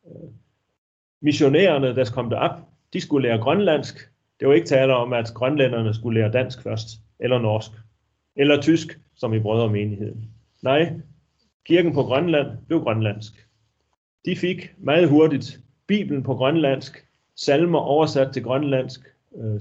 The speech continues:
katekismer, opbyggelsesbøger på grønlandsk, og derved så blev,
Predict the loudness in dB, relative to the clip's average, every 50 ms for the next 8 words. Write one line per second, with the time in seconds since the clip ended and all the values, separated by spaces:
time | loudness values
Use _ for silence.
0 | -4 -2 -2 -2 -2 -2 -4 -4 -4 -4 -6 -6 -4 -4 -4 -4 -6 -12 -16 -20
1 | -20 _ _ -4 -4 -2 2 4 4 6 6 4 2 0 -4 -4 -2 0 0 2
2 | 0 0 -2 -4 -2 -2 -2 0 -2 -2 -2 -4 -6 -10 -16 -20 -20 _ _ _
3 | _ _ _ _ _ -2 2 4 4 6 6 6 6 4 4 2 -4 -8 -14 -18
4 | -12 -8 -6 -4 -2 0 0 0 0 -2 -4